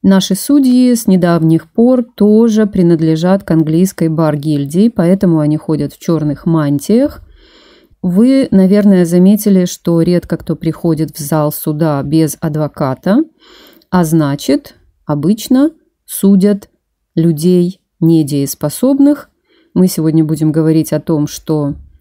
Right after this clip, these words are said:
людей, пришедших в суд с адвокатом, считают мертвыми людьми по морскому праву. И посмотрим,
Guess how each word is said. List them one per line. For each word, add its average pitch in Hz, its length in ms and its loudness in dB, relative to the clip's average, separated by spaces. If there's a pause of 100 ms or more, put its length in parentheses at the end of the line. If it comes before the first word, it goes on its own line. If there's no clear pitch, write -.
(120)
людей, 170 380 0
пришедших 160 560 -6
в - 40 -18
суд 156 300 -6
с - 80 -6
адвокатом, 156 580 -4
считают 147 540 -6 (160)
мертвыми 208 720 2 (160)
людьми 247 500 4
по 240 200 0
морскому 233 540 2
праву. 214 540 0 (640)
И 247 280 4 (120)
посмотрим, 175 760 0